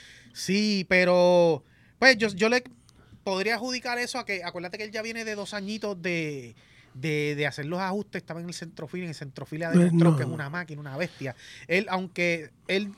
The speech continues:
Speaker 1: por, por naturaleza era infield y era Ciore,
Speaker 2: Sí, pero ya
Speaker 1: cuando tú
Speaker 2: cuando
Speaker 1: llevas ese tiempito, ¿sabes? Tú tienes que
Speaker 2: Sí,
Speaker 1: matarte
Speaker 2: papi.
Speaker 1: cogiendo roles, adaptarte
Speaker 2: Sí,
Speaker 1: a
Speaker 2: el
Speaker 1: los
Speaker 2: ajuste,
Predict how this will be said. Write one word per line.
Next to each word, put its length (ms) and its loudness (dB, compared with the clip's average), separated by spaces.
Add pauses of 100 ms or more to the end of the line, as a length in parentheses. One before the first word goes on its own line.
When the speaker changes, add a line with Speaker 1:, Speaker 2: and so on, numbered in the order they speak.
(120)
Speaker 1:
por, 160 0 (280)
por 200 -6
naturaleza 760 -2
era 100 -2
infield 360 -4
y 60 0
era 180 -2
Ciore, 540 0
Speaker 2:
Sí, 300 10
pero 260 12
ya 80 10
Speaker 1:
cuando 0 -
tú 60 8
Speaker 2:
cuando 200 12
Speaker 1:
llevas 220 6
ese 140 -2
tiempito, 440 -4
¿sabes? 200 -2
Tú 100 -8
tienes 220 -6
que 100 -2
Speaker 2:
Sí, 80 -4
Speaker 1:
matarte 240 2
Speaker 2:
papi. 120 0
Speaker 1:
cogiendo 320 2
roles, 420 0
adaptarte 380 -6
Speaker 2:
Sí, 120 10
Speaker 1:
a 40 12
Speaker 2:
el 60 12
Speaker 1:
los 80 12
Speaker 2:
ajuste, 220 12